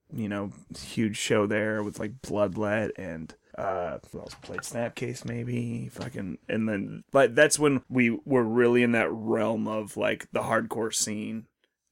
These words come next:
outside of, you know, the West Coast kind of thing, and people are knowing our songs. The record's out,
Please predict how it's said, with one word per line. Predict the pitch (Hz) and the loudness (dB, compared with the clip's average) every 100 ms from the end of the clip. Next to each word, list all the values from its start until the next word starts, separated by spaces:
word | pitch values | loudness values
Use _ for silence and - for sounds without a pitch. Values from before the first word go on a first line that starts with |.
| - | -2
outside | 127 - - 113 101 95 | 0 4 4 4 2 2
of, | 107 98 - - - _ _ - | -2 -6 -10 -18 -20 _ _ -4
you | 107 | -2
know, | 110 107 120 _ | -2 -4 -8 _
the | 107 | -2
West | 110 104 - | 0 -2 -4
Coast | - 92 - - | -4 -4 -6 -6
kind | - 110 | -6 -6
of | |
thing, | - 104 104 98 - | -6 -6 -6 -8 -8
and | 110 107 104 - _ | -6 -4 -8 -12 _
people | - 120 110 | -6 -2 -2
are | |
knowing | 113 110 | -2 -2
our | 110 | -4
songs. | - 151 156 151 147 - - _ | -2 4 6 6 2 -6 -20 _
The | - | -4
record's | 104 127 135 135 | 2 2 2 4
out, | 151 175 - | 4 4 0